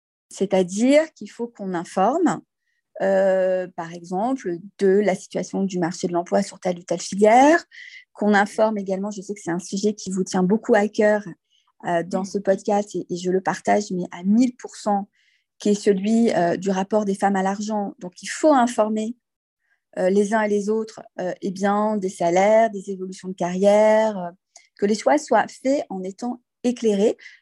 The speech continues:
Speaker 1: Des conséquences, moi, j'aimerais aussi beaucoup que l'on informe, euh, les femmes des conséquences économiques, notamment de la retraite, des choix qui sont faits lorsqu'elles souhaitent, euh,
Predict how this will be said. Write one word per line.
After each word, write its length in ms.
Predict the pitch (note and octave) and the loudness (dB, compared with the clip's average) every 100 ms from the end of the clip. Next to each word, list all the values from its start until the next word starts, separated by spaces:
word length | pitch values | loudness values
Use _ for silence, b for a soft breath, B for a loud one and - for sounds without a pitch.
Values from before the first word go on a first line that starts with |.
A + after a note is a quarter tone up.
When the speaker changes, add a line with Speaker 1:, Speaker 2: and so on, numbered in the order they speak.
| - | -4
Speaker 1:
Des 160 | F#3 | -2
conséquences, 600 | F#3 A3+ A3+ A3+ A3 A3 | 0 0 0 0 0 -2
moi, 80 | F#3+ | -4
j'aimerais 320 | F#3 F#3 F#3+ - | -4 -2 -2 -2
aussi 240 | G#3 - | -4 -2
beaucoup 460 | G3 C4+ - F#4 - _ B B B | 2 2 4 2 0 _ B B B
que 100 | - | 2
l'on 240 | G#3 G3+ G#3 | 2 2 2
informe, 600 | A#3+ - B3 A#3+ G#3 A3 _ _ _ _ _ _ _ _ - - | 2 4 2 2 -4 -14 _ _ _ _ _ _ _ _ -20 -8
euh, 200 | F#3 F#3 | -2 0
les 120 | F#3+ | 0
femmes 420 | G3+ - A#3+ A#3 - _ _ _ | -2 0 0 -2 -8 _ _ _
des 120 | G#3 | -12
conséquences 560 | F#3+ A#3 A#3+ A#3 A3+ A#3 | -10 -8 -6 -4 -4 -6
économiques, 600 | G3+ G3+ G#3 A3 A#3+ - | -4 0 2 4 2 0
notamment 420 | F3 F#3 F#3+ G#3+ | -6 -6 -4 -4
de 120 | G#3 | -2
la 160 | F#3+ F#3 | 0 0
retraite, 500 | G3 G#3+ - G#3+ - F3+ - _ b b | 0 0 2 0 -2 -14 -16 _ b b
des 120 | F#3+ | -8
choix 300 | G3 - A#3 | -6 0 2
qui 140 | A#3 - | 0 -6
sont 180 | G3 | -6
faits 400 | G3 - A#3 A3+ - _ _ - | -4 2 4 4 0 _ _ -6
lorsqu'elles 720 | F#3+ G3 G#3 A3 - F#3+ G3 | 0 4 4 2 -4 -4 -4
souhaitent, 760 | G3 - - - A3 - - A4 - | -10 -18 -8 -2 -2 -4 -20 -18 -8
euh, 360 | F3+ E3 D#3+ | -6 -4 -6